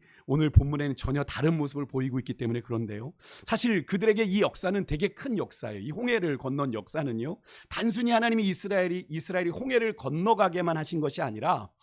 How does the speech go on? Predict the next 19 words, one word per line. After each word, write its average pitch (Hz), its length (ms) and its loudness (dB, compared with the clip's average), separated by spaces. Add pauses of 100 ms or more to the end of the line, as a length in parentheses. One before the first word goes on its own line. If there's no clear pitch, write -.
(340)
이스라엘을 214 600 4
미워하는 156 680 4 (120)
이 165 100 -2
원수들의 208 640 2
손에서 175 540 -4 (260)
이스라엘을 190 520 2
구원하셨다라고 180 920 0
표현하고요. 131 640 0 (360)
예, 123 100 -4
시인은 220 420 2
그 254 120 0
대적들을 185 800 0
물로 214 360 2
덮어 160 300 -2
하나도 180 580 2 (160)
살아남지 214 600 -2
못하게 139 420 -4
하시는, 107 360 -10 (240)
그러니까 160 320 0